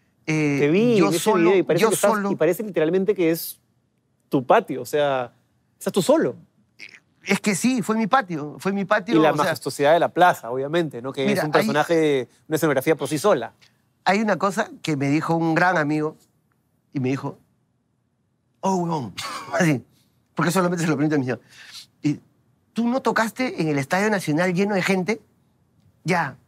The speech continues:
Speaker 1: pero tienes en un video una imagen que es imposible, que es tener el Jirón de la Unión vacío, vacío, eso es imposible".
Speaker 2: Es imposible, en cualquier hora que lo encuentres, menos de día.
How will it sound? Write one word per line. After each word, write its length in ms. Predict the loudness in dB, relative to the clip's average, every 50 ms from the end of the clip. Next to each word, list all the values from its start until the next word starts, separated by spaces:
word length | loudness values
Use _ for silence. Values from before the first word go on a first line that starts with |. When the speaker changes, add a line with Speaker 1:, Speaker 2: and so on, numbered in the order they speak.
| _ _ _ _ _ _ _ _ _ _ _ _ _
Speaker 1:
pero 220 | -4 -2 -2 -2
tienes 480 | 0 0 0 0 0 -2 -2 -4 -8 -12 _ -2
en 140 | 0 0
un 140 | 2 0 0
video 480 | 0 0 0 0 0 0 0 -2 -4 -4 -4
una 180 | -2 0 0
imagen 400 | 0 0 0 -2 -2 -4 -6 -4
que 80 | -4 -4
es 120 | -4 -2 -4
imposible, 680 | -6 -4 -4 -4 -2 0 0 0 0 -2 -4 -6 -10 -14 _ _ _ _ _ _ _ _
que 80 | -6 -2
es 40 |
tener 200 | 0 0 0 2 0
el 100 | 0 -2
Jirón 240 | 0 0 0 2 2
de 80 | 2
la 80 | 2 2
Unión 240 | 2 2 0 2 2
vacío, 500 | 0 0 0 -2 -2 -2 -2 -4 -6 _ _ _ _ _ _ _ _ _ _ _ _ _ _ _ _ _ _ _ _ _
vacío, 420 | -2 0 0 0 -2 -2 -4 -4
eso 200 | -4 -4 -4 -4
es 100 | -4 -2
imposible". 460 | -2 -2 -2 -2 -4 -2 -2 -2 0 0
Speaker 2:
Es 40 | -2 -2
imposible, 400 | -2 -6 -6 -8 -8 -8 -6 -4
en 80 | 0
cualquier 280 | 2 2 2 2 2 2
hora 120 | 2 2 0
que 60 | -2
lo 80 | -4 -6
encuentres, 440 | -8 -10 -12 -14 -16 -20 -20 -16 -8
menos 260 | -6 -4 -4 -2 0
de 80 | 0
día. 240 | 0 0 -2 -4 -10